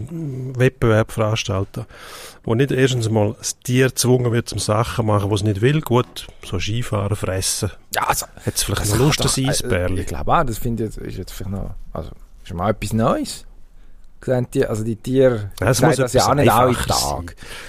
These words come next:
Speaker 1: Das
Speaker 2: Aber
Speaker 1: wird
Speaker 2: ich finde,
Speaker 1: kompliziert.
Speaker 2: so ein unberechenbares Element. Oder vielleicht, dass man, dass die Wechselzone ist gleichzeitig noch in,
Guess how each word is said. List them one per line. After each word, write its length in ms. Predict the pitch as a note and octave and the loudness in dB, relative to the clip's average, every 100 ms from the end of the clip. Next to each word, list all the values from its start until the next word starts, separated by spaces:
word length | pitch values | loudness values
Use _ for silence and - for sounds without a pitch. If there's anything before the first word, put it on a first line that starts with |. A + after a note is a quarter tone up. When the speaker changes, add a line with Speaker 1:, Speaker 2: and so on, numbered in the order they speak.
| - | -8
Speaker 1:
Das 100 | - A2 | 0 2
Speaker 2:
Aber 20 | |
Speaker 1:
wird 40 | B2+ | 4
Speaker 2:
ich 40 | |
finde, 160 | C3 C3+ | 4 4
Speaker 1:
kompliziert. 640 | C3 - A#2 - B2+ G#2+ A#2 | 4 2 2 2 2 2 4
Speaker 2:
so 120 | C3 | 4
ein 100 | - | 4
unberechenbares 1000 | C#3 D#3 D3 B2+ A#2+ - B2+ A#2+ A#2+ - | 4 4 4 4 4 0 2 4 4 2
Element. 580 | G#2+ G#2 G2+ A#2+ F#2+ - - - - - | -2 0 0 -2 -4 -6 -16 -14 -16 -2
Oder 220 | C#3+ D3 | 2 4
vielleicht, 460 | C3 C3+ D3 - C3+ | 4 4 4 0 -2
dass 100 | A#2+ | 0
man, 160 | A#2+ - - - - - | 0 -2 -4 -8 -10 -4
dass 260 | A#2+ - - | -4 -2 0
die 80 | |
Wechselzone 800 | A2 B2+ - - - C3 B2+ C3 | 2 2 0 -8 -2 0 0 -2
ist 120 | A2 | -4
gleichzeitig 600 | - B2+ C3+ - B2 B2+ | -4 -4 -4 -8 -10 -6
noch 180 | A#2+ A2+ - - - - - - - - - | -4 -4 -6 -20 -20 -16 -14 -12 -12 -8 2
in, 180 | - | 4